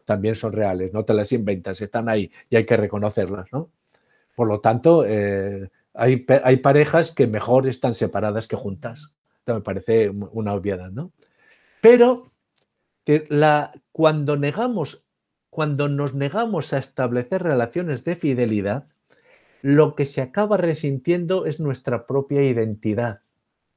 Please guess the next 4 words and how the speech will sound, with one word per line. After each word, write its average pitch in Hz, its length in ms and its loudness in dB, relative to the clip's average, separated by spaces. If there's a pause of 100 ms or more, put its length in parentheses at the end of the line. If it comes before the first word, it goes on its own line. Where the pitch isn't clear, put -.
(920)
Porque 147 380 4
sabemos 180 720 2
quiénes 143 300 2
somos 139 520 -2